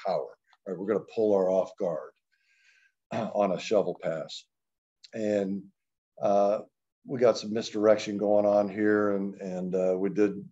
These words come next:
you know, a fun release with the back. <clears throat> But at the end of the day, that shovel to us is just like we're running our one back power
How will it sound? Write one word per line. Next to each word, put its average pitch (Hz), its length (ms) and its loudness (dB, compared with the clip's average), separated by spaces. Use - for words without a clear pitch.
you 110 140 -10
know, 85 140 -4
a 85 40 -6
fun 104 240 2
release 98 420 0
with 104 140 -4
the 90 60 -12
back. 104 460 6
<clears throat> 107 380 -4
But 120 220 6
at 107 80 2
the 120 100 2
end 120 120 4
of 110 80 4
the 107 140 0
day, 113 220 8
that 104 240 2
shovel 131 640 2
to 113 100 -4
us 107 640 0
is 101 220 -2
just 131 280 2
like 110 300 6
we're 104 100 2
running 104 400 2
our 87 160 0
one 107 240 0
back 95 320 2
power 92 540 0